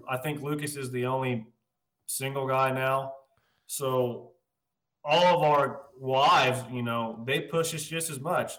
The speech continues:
They wanna pull our hair out half the time because we're so dedicated to it,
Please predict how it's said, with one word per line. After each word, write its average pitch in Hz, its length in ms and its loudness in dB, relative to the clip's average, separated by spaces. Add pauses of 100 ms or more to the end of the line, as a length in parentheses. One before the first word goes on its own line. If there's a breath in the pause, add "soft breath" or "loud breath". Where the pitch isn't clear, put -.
They 180 140 4
wanna 202 220 4
pull 196 260 2
our 170 140 4
hair 185 200 2
out 185 120 6
half 156 220 0
the 143 60 -14
time 147 260 0
because 143 240 -6
we're 135 60 -8
so 139 220 -4
dedicated 131 600 -2
to 131 160 -2
it, 127 160 -4